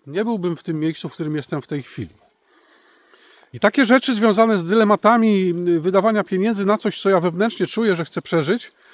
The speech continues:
one zdarzają się w moim życiu periodycznie co jakiś czas. I nawet, y, ostatnio,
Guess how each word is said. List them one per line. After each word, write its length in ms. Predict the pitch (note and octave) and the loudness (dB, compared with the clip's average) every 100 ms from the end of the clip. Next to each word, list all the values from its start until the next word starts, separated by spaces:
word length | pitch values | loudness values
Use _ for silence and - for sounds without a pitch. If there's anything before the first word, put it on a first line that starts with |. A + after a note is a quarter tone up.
| - - _ - | -20 -20 _ -6
one 340 | F3 G#3 G3+ | 0 4 4
zdarzają 380 | D#3+ F#3 G3 G3+ | 2 0 2 0
się 140 | - | -4
w 40 | F#3 | 0
moim 240 | F#3+ F#3+ | 2 2
życiu 220 | E3+ - | -2 -6
periodycznie 540 | E3 F3+ F3+ E3+ - F#3 | -2 0 2 0 -2 -4
co 120 | F3+ | -2
jakiś 320 | F3 - - | -4 -4 -8
czas. 380 | - E3 A#3 - _ _ _ _ _ _ _ _ _ - - - _ - | 0 0 0 -6 _ _ _ _ _ _ _ _ _ -20 -20 -20 _ -2
I 60 | |
nawet, 320 | G3+ G3 - | 2 2 2
y, 340 | F3+ F#3 E3+ E3 | 4 4 4 0
ostatnio, 580 | E3 - F3+ - E3+ | -4 0 0 2 2